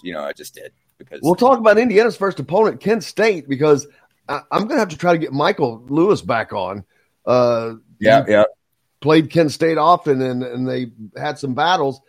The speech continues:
Speaker 2: Michael won twenty games in his first season for Ball State this year, by the way. They went twenty and twelve.
Speaker 1: Yeah,
Speaker 2: Um,
Speaker 1: fine work.
Speaker 2: the, the mac was tough, man. The top, they had
Speaker 1: Hmm.
Speaker 2: four teams. Kent State at the top,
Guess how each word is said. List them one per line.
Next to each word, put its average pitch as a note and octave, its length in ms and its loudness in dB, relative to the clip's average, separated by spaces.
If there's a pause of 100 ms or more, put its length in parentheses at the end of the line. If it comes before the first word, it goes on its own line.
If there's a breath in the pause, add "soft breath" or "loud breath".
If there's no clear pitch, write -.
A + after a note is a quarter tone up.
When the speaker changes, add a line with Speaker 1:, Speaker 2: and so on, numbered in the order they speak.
(180)
Speaker 2:
Michael G#3+ 380 2
won A#3 180 4
twenty A3 300 0
games E3 480 0
in C#3 80 -2
his B2+ 140 -6
first E3 320 -4
season D3+ 320 2
for B2 80 -4
Ball B2+ 240 -2
State D3 280 -6
this A2+ 200 -12
year, A2 80 -10
by G#2+ 200 -8
the G2+ 60 -12
way. G#2+ 140 -10
They A#2+ 100 -6
went C#3+ 260 -4
twenty D3 280 -4
and G#2+ 100 -6
twelve. A#2+ 460 -6 (480)
Speaker 1:
Yeah, F#2 80 0
Speaker 2:
Um, G2+ 240 -2
Speaker 1:
fine G#2 240 -4
work. G#2 160 -4
Speaker 2:
the, F3 120 -4 (100)
the D#3+ 100 0
mac D#3+ 400 2
was D#3+ 180 -2
tough, G#3+ 460 4
man. C#3 320 -6
The F3 80 -4
top, G3+ 340 -10
they B3 140 -2
had A#4+ 100 -8
Speaker 1:
Hmm. - 100 -6
Speaker 2:
four - 260 -4
teams. F3+ 520 -6 (720)
Kent A3+ 200 -2
State G#3 360 -2
at F#3+ 120 -6
the C3 60 -14
top, E3 460 -6